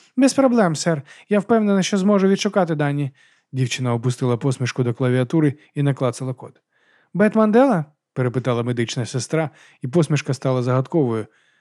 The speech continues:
"Ви її син. Їй має бути за вісімдесят". "Прошу вас, це довга історія, їй справді потрібен лікар". "Це якийсь жарт?" "Тобто?" Жахливий, ще сильніший кашель почувся зі спальні. "Ні, справді, це щось дуже серйозне, вам варто..."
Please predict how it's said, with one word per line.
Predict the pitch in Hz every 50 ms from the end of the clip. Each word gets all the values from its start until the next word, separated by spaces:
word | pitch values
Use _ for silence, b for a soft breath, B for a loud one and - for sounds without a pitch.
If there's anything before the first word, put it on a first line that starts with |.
| _ _ -
"Ви | 196 214
її | 220 220 220
син. | 202 - - 285 254 165 123 - - _ _ _ _ _ _ _ _ _
Їй | 190 208 208
має | 208 214 214 214 208
бути | 202 220 202 214 208
за | 196 208
вісімдесят". | 202 214 196 - 233 226 214 226 208 - 202 135 - - _ _ _ _ _ _ _ _ _ _ _ _ _ _ _
"Прошу | - 202 190 180 147 - - 151
вас, | 127 113 110 110
це | - - 165
довга | 160 175 160 131 113
історія, | 117 110 - - 127 113 110 117
їй | 120 131 139 139
справді | 123 - - 156 147 135 123 123
потрібен | 127 139 127 135 135 127 139 147
лікар". | 151 131 110 - - - - _ _ _ _ _ _ _ _ _ _ _
"Це | - - 214
якийсь | 208 202 233 214 185
жарт?" | 185 233 262 277 262 - - _ _ _ _ _ _ _ _ _ _ _ _ _
"Тобто?" | - 196 202 143 - - - 107 92 - - _ _ _ _ _ _ -
Жахливий, | 127 120 131 - - 143 160 151 127 123 107
ще | - - 147 131
сильніший | - - 139 135 135 123 110 131 120
кашель | - 143 123 101 127 123
почувся | 110 - 135 120 - 127 110 - - 120
зі | 107 117 120
спальні. | - - - 107 101 101 104 - _ _ _ _ _ _ _
"Ні, | - 185 220 196 147 120 107
справді, | - - - 196 196 160 135 120 117
це | - - 156
щось | 139 - 175 165 151
дуже | 156 170 151 185
серйозне, | 165 - 196 208 214 160 120 113 123
вам | 120 151 175 170 160
варто..." | 180 175 160 139 156 131